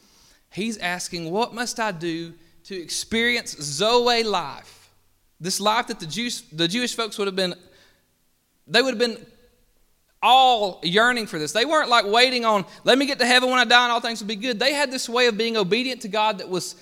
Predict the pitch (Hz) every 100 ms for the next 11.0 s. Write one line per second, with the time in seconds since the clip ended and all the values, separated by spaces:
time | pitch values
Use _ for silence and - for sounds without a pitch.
0 | - _ _ _ _ _ - 143 135 214
1 | 262 254 254 254 202 185 240 240 - 185
2 | 156 214 233 240 185 202 196 190 151 143
3 | 127 107 117 _ _ _ _ _ _ _
4 | _ _ _ _ _ _ _ _ _ _
5 | _ _ _ _ _ _ _ _ _ _
6 | _ _ _ _ _ _ - 156 190 170
7 | 180 185 180 165 156 143 127 131 - 127
8 | - 175 - - 143 220 247 240 - 80
9 | 78 _ _ _ _ _ _ _ _ _
10 | _ 151 143 262 233 190 196 - 113